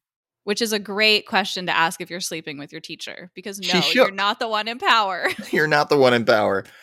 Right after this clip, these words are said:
Speaker 2: Like, you think you are because you're so smart. She is. She's smart.
Speaker 1: She is. But,
Speaker 2: Yeah.
Speaker 1: like, she's not seeing the situation.
Speaker 2: Not from all angles that either, no.
Speaker 1: So we, I, just an interesting moment where they actually focus on Brooke having, like, a thoughtful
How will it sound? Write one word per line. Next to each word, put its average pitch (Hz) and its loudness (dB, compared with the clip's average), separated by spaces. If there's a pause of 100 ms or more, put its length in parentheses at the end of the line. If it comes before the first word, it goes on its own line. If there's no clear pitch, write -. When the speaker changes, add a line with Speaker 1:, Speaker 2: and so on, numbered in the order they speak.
(240)
Speaker 2:
Like, 147 -4
you 196 -2
think 240 -4
you 135 4
are 101 4
because 123 2
you're 120 0
so 127 -2
smart. 135 2
She 120 -2
is. 139 2
She's - -8
smart. 117 0
Speaker 1:
She - 0
is. 226 -2 (300)
But, 247 -4
Speaker 2:
Yeah. 226 0
Speaker 1:
like, 208 -2 (160)
she's - -4
not 220 2
seeing 190 -4
the 175 -10
situation. 175 -6 (280)
Speaker 2:
Not 110 0
from 107 2
all 95 6
angles 90 -2
that 90 -4
either, 87 -4
no. 90 -8 (920)
Speaker 1:
So 190 -6
we, 208 0 (360)
I, 269 2
just 370 -8
an 381 -12
interesting 269 -8
moment 202 -8
where 185 -8
they 185 -2
actually 185 -4
focus 190 -6
on 165 -4
Brooke 170 -4
having, 175 0
like, 165 -6
a 175 -4
thoughtful 165 -2